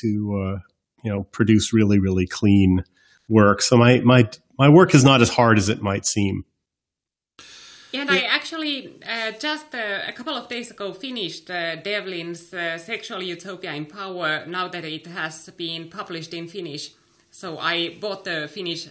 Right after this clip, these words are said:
Speaker 2: version of it and finished it a couple of days ago, and it was a very interesting read.
Speaker 1: He's a great writer. I'm glad it's finally out in Finnish. That's, that's good news. I knew it was coming, but I didn't know that it was finished.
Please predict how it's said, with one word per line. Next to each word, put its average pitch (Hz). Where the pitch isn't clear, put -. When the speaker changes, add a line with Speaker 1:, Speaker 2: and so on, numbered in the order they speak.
Speaker 2:
version 156
of 147
it 139
and 135
finished 156
it 139
a 151
couple 160
of 143
days 165
ago, 135
and 160
it 180
was 175
a 180
very 165
interesting 165
read. 170
Speaker 1:
He's 214
a 165
great 131
writer. 113
I'm 120
glad 135
it's 165
finally 135
out 113
in 110
Finnish. 98
That's, -
that's -
good 120
news. 110
I 110
knew 170
it 143
was 110
coming, 92
but 101
I 104
didn't 120
know 104
that 104
it 101
was 101
finished. 107